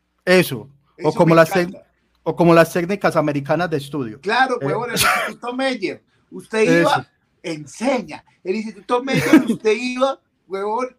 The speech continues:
Speaker 2: y de clases, y ellos mismos le vendían los libros. Es que uno es un huevón que no ha hecho un negocio de esos.
Speaker 1: Y entonces,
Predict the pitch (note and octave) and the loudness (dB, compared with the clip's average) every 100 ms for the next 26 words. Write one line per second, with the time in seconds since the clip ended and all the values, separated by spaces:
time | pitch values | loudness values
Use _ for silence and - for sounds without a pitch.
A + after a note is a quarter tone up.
0 | E3+ F#3 F3+ D#3 F3+ - - G#3+ A3+ A3+ | -14 -8 -8 -10 -16 -14 -6 -2 0 -2
1 | B3+ - G#3 G3 A#3+ B3+ B3 B3+ A#3 G3 | -8 -6 -4 -4 -6 -10 -8 -8 -6 -6
2 | F#3 F#3+ A3+ G#3 F#3 B3+ G#3+ F#3+ - A#3 | -4 -4 -4 -6 -8 -8 -8 -10 -14 -14
3 | B3 A#3+ A3 A#3+ A#3 B3 A#3 A3 A3 A3 | -14 -14 -6 -4 -2 -4 -6 -10 -10 -8
4 | A3 A3 G#3+ A3+ G3+ G#3+ F#3+ G#3+ A3 A3+ | -10 -10 -16 -16 -8 -8 -6 -8 -6 -8
5 | - _ _ _ _ _ _ _ _ _ | -12 _ _ _ _ _ _ _ _ _
6 | _ _ _ _ _ C4 A#3+ B3 B3 _ | _ _ _ _ _ -4 -4 -4 -8 _
7 | _ _ _ _ _ _ _ _ _ _ | _ _ _ _ _ _ _ _ _ _
8 | _ _ _ _ _ _ E3+ D#3 F3 G#3+ | _ _ _ _ _ _ -6 -4 -2 -4
9 | - | -8